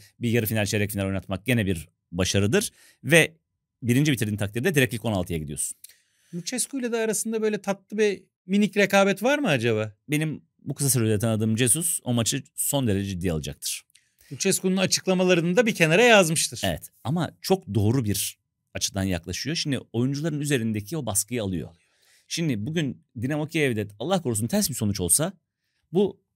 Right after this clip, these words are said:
Speaker 1: pazartesi Sivas maçı-, maçına da yansıyabilir. Bu yansımasın diye diyor ki önemli değil, yolunu diyor kaybedersin ama
Speaker 2: Evet.
Speaker 1: Sivas maçı, şimdi futbolcu açısından düşün. Bir bir bitti Dinamo Kiev maçı. Futbolcu ne diyecek?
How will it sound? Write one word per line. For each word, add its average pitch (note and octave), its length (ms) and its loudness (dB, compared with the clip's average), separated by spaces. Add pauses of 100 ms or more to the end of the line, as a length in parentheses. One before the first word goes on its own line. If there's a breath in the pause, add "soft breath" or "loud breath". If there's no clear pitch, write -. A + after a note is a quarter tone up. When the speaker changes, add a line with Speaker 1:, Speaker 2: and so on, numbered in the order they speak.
(100)
Speaker 1:
pazartesi C#3+ 420 0
Sivas D3 240 -2
maçı-, B2 320 -4
maçına A2+ 260 -2
da G2 40 -2
yansıyabilir. D#2+ 600 -4 (720)
Bu C4 100 0
yansımasın A3 520 4
diye C3 200 2
diyor A3+ 140 -4
ki A3+ 80 -4
önemli A3+ 280 4
değil, A3 180 -2
yolunu F#3+ 180 0
diyor F#3+ 120 2
kaybedersin F#3+ 300 2
ama G#3+ 120 0
Speaker 2:
Evet. - 80 8
Speaker 1:
Sivas A#3 240 4
maçı, F#3+ 280 2 (280 soft breath)
şimdi E3+ 180 0
futbolcu G#3+ 420 2
açısından C#3 300 4
düşün. B2 180 -2
Bir A#3+ 120 8
bir D#3 100 8
bitti G#2+ 260 0
Dinamo G#2 220 2
Kiev F#2+ 180 0
maçı. E2+ 320 -2 (460)
Futbolcu A3 380 4
ne B3 60 8
diyecek? G3 420 0